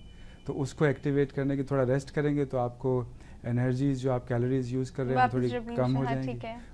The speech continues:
Speaker 1: और आपकी जो, अ, ऑटो रेगुलेशन से जो है वो कंपनसेशन मिल
Speaker 2: पर
Speaker 1: जाता
Speaker 2: डॉक्टर
Speaker 1: है।
Speaker 2: साहब, ये तो उन लोग के लिए ना जो बिल्कुल नॉर्मल फंक्शन करते हैं, जिन, जिनको डायबिटीज नहीं है,
Speaker 1: जी हाँ।
Speaker 2: जो लोग बिल्कुल नॉर्मल हैं, उनके साथ हम कह सकते हैं कि हाँ, वो नॉर्मल हो जाएंगे।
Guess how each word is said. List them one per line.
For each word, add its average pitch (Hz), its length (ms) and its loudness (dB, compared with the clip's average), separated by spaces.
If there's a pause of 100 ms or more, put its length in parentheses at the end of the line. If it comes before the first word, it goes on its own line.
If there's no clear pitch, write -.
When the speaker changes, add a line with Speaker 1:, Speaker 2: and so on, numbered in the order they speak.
Speaker 1:
और 117 280 -2 (180)
आपकी 123 340 -2
जो, 127 380 0 (300)
अ, - 40 -8
ऑटो 123 340 -2
रेगुलेशन 123 540 0
से 127 180 -4
जो 120 100 -4
है 127 60 -2
वो 120 140 -4
कंपनसेशन 120 600 -6
मिल 104 200 -6
Speaker 2:
पर 349 100 4
Speaker 1:
जाता 359 120 6
Speaker 2:
डॉक्टर 339 120 4
Speaker 1:
है। 339 60 0
Speaker 2:
साहब, 392 140 4
ये 392 60 4
तो 403 140 4
उन 392 60 4
लोग 359 200 4
के 339 80 -4
लिए 349 100 0
ना 339 160 2
जो 320 160 -6
बिल्कुल 285 300 -4
नॉर्मल 269 320 0
फंक्शन 254 480 -4
करते 240 300 -4
हैं, 247 240 -4
जिन, 233 340 -4
जिनको 254 240 -4
डायबिटीज 247 560 0
नहीं 247 280 0
है, 220 200 -2
Speaker 1:
जी 117 140 -2
हाँ। 107 300 -6
Speaker 2:
जो 226 200 2
लोग 339 120 4
बिल्कुल 349 220 4
नॉर्मल 269 280 4
हैं, 302 120 4
उनके 285 480 2
साथ 262 220 6
हम 277 200 -4
कह 240 120 -2
सकते 269 280 -2
हैं 262 80 -2
कि 277 60 -6
हाँ, 247 200 2
वो 247 100 0
नॉर्मल 233 360 0
हो 233 120 -4
जाएंगे। 220 360 -4